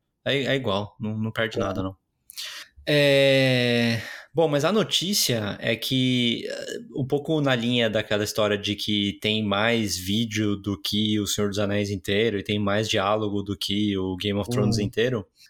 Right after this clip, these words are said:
Speaker 1: eles, eles anunciaram que tem dezessete mil finais possíveis.
Speaker 2: Dezessete mil finais
Speaker 1: Isso.
Speaker 2: possíveis?
Speaker 1: Sim. Mas isso é muito simples,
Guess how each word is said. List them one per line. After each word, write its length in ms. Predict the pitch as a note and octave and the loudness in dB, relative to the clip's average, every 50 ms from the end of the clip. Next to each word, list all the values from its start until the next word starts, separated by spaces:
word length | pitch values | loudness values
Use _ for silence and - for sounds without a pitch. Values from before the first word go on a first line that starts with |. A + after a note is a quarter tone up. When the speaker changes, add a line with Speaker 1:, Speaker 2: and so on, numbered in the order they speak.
| _ _ _ - | _ _ _ -6
Speaker 1:
eles, 680 | G2+ G2+ G#2 A2 A2 G#2 - - - - - - - - | -4 -2 0 0 0 2 2 2 0 0 -2 -4 -6 -6
eles 200 | - G#2 G2+ G2+ A2 | -4 -4 -2 0 0
anunciaram 560 | A2 A2 A2+ - - A2 G#2+ G#2+ G#2+ A2+ A2 | 0 0 0 0 0 2 2 2 2 0 -4
que 140 | - - G#2 | -6 -10 -12
tem 500 | - - A2+ A2+ A2+ A2+ A2 A2 A2 G#2 | -4 -2 -2 0 2 0 0 0 0 0
dezessete 440 | G#2 A2 A2+ - D3 D3 - - | 0 -2 0 0 0 0 0 -2
mil 140 | D#3+ D#3+ D#3 | -4 -2 -2
finais 640 | - - D3 A#2+ G2+ F#2+ F2+ - - - - - - _ _ - | -2 -2 -2 0 0 -2 -2 -2 -4 -4 -4 -6 -10 _ _ -10
possíveis. 600 | G#2+ - - - F#2+ - - - - - - - C3 | -6 -6 -4 -4 -4 -8 -8 -12 -12 -12 -12 -12 -12
Speaker 2:
Dezessete 840 | B2+ B2 B2 B2+ C3 C3 B2+ - - D#3 D3 - - - C#3+ B2 C#3 | -10 -6 -4 -2 0 0 0 0 0 0 0 -2 -4 -4 -4 -4 -2
mil 560 | C#3+ C#3+ D3+ E3+ F#3 F#3 D#3+ B2+ A2+ G#2+ - _ _ _ - - | -2 -2 0 2 2 2 2 2 0 -4 -10 _ _ _ -14 -8
finais 240 | B2+ B2+ B2 A#2 G#2 | -4 -2 0 0 0
Speaker 1:
Isso. 300 | G2 G2+ - - A#2+ A2 | 0 0 0 0 0 -2
Speaker 2:
possíveis? 360 | G#2 G#2 G2+ - - - - _ _ _ _ - | -4 -4 -6 -6 -6 -8 -8 _ _ _ _ -6
Speaker 1:
Sim. 240 | - A#2 G2+ F2+ F2 - _ - - - - - - - | -4 -4 -4 -4 -6 -12 _ -18 -16 -16 -16 -16 -6 -2
Mas 100 | - C3+ | 0 0
isso 120 | D#3+ - | 2 2
é 40 | G#3+ | 4
muito 180 | G#3 A3 G#3+ - | 2 2 2 2
simples, 720 | - D3+ B2 A2 - - F2+ - - - - - - - | 0 0 0 0 -2 -4 -6 -4 -2 -2 -2 -2 -4 -8